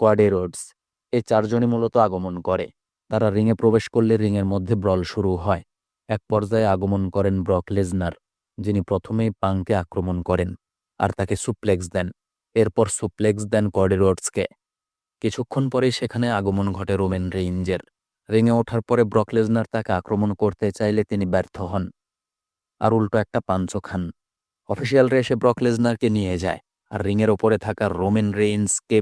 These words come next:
পেছন থেকে আক্রমণ করে ব্রনসন রিড। সেখানে উপস্থিত পুলিশ এবং বাকি অফিসিয়ালরা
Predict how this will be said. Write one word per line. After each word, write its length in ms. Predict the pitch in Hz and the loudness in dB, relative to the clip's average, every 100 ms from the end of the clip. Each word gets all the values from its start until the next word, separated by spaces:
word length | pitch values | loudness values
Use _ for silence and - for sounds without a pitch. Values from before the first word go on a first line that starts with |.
| 98 | 2
পেছন 260 | 92 117 113 | -4 -4 -4
থেকে 160 | 117 107 | -2 -2
আক্রমণ 320 | 92 104 95 92 | -2 -2 -4 -2
করে 180 | 98 104 | 0 0
ব্রনসন 460 | 98 92 87 98 87 101 | 0 -2 -2 -4 -4 -2
রিড। 180 | 95 - _ _ _ | -4 -6 _ _ _
সেখানে 320 | - 117 127 117 | -4 -2 2 0
উপস্থিত 360 | 120 110 - 113 - | 0 -4 -2 -4 0
পুলিশ 240 | 107 104 - | 0 2 0
এবং 180 | 107 117 98 | 0 2 0
বাকি 200 | 92 - 92 | -4 -2 -4
অফিসিয়ালরা 580 | - - 113 104 101 | -4 -4 0 0 2